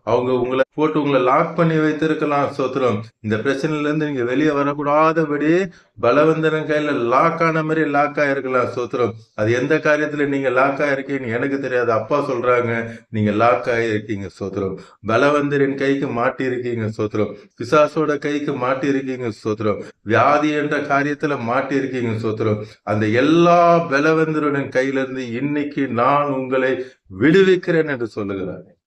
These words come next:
ஸ்தோத்திரம். இப்பொழுது நாம் கல்வாரி சிலுவையை நோக்கி பார்க்கலாமா? அன்பின் பரலோக தகப்பனே, இந்த காலை நேரத்தில் உம்முடைய பிள்ளைகளோடு கூட நீங்க பேசினதற்காக ஸ்தோத்திரம்.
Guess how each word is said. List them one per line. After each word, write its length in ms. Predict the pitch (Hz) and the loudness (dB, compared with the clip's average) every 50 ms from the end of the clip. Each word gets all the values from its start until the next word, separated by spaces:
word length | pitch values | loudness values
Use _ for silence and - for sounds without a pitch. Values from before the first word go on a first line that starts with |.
| _ - - | _ -10 -6
ஸ்தோத்திரம். 400 | 107 101 - 107 95 85 - - | -4 -4 -2 -4 -6 -6 -8 -10
இப்பொழுது 340 | 104 107 131 120 120 117 117 | -10 -6 -4 -2 -2 -2 -2
நாம் 340 | 117 117 113 110 107 110 - - _ _ _ _ _ _ _ _ _ _ - 123 104 | -2 0 -2 -2 -2 -6 -10 -16 _ _ _ _ _ _ _ _ _ _ -12 -6 -2
கல்வாரி 440 | 110 107 110 117 120 120 107 110 107 - | 0 0 2 2 2 2 0 -2 -6 -6
சிலுவையை 300 | 135 120 131 131 131 123 | -6 -4 -4 -4 -4 -4
நோக்கி 260 | 127 123 117 104 - | -4 -6 -6 -8 -8
பார்க்கலாமா? 680 | 107 123 123 117 - 104 120 117 110 107 104 98 87 - _ - - - - _ _ _ | -4 0 0 0 0 -2 -2 -2 -2 -2 -2 -2 -4 -8 _ -20 -20 -20 -20 _ _ _
அன்பின் 440 | - 123 139 147 147 147 143 139 | -4 -2 -2 0 0 -2 0 0
பரலோக 400 | 135 127 131 139 135 131 131 123 | 0 0 2 2 0 0 0 0
தகப்பனே, 580 | 113 - 110 98 107 101 - - 98 95 87 85 | -2 -4 -4 -4 -4 -6 -6 -8 -10 -10 -10 -8
இந்த 140 | 98 107 107 | -6 -6 -4
காலை 380 | 110 131 131 143 147 139 139 | -2 0 2 2 2 0 0
நேரத்தில் 340 | 139 131 131 131 - 139 135 | 0 0 -2 -2 -2 -4 -6
உம்முடைய 200 | 127 120 113 107 | -6 -4 -6 -6
பிள்ளைகளோடு 560 | 110 117 120 127 123 120 120 123 127 131 127 | -6 -6 -6 -4 -4 -2 -2 -2 -2 -2 -2
கூட 180 | 120 123 120 113 | -2 -4 -4 -4
நீங்க 400 | 110 107 107 101 95 92 - 117 | -4 -4 -4 -4 -6 -6 -6 -4
பேசினதற்காக 720 | 117 113 113 120 120 117 104 107 107 107 107 110 107 101 | -4 -4 -6 -6 -6 -6 -4 -4 -6 -6 -4 -4 -4 -4
ஸ்தோத்திரம். 580 | 92 - - - - - 90 90 - - 104 | -6 -10 -16 -18 -14 -14 -14 -14 -16 -18 -20